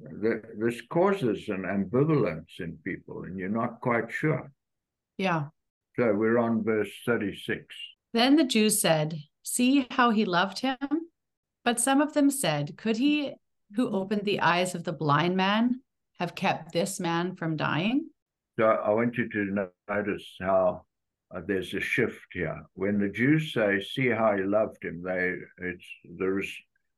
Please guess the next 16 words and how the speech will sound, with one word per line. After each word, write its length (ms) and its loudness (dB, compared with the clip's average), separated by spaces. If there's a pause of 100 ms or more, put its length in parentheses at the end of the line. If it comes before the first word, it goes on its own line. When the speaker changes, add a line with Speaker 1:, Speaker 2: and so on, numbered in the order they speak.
Speaker 1:
this 180 -8
is 60 -4
a 100 4
reaction 960 2
to 120 -4
Jesus 580 -2
weeping. 520 -4 (1040)
So 140 0
that's 340 2
an 140 2
emotional 720 0
response. 560 -10 (300)
Okay, 240 0 (220)
and, 180 2 (180)
and 220 -2
then 460 2